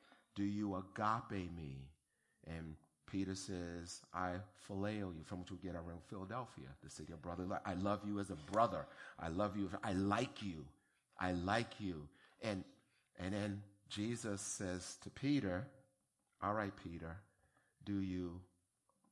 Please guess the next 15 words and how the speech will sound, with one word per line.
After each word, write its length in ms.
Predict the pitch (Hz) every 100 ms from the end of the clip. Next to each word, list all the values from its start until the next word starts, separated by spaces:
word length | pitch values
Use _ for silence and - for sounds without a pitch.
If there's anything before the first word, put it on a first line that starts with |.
| _ _ _ _ _ 85
phileo 320 | 82 87 76 71
me? 120 | 65 - 69 _ _ _ _ - - _ _ _ _ _ _ _ -
Do 80 | 87
you 140 | 82
like 300 | 80 85 -
me 100 | 85
as 120 | 73 76
a 60 |
brother? 280 | 65 64 - - - _ _ _ _ _ _ _ _ _ _ _ -
And 220 | 73 73 67 - _ _ _ _ -
Peter 220 | 82 80
says, 520 | 80 76 73 69 69 -
"Lord, 280 | 80 80 80
you 120 | 76
know 320 | 76 67 65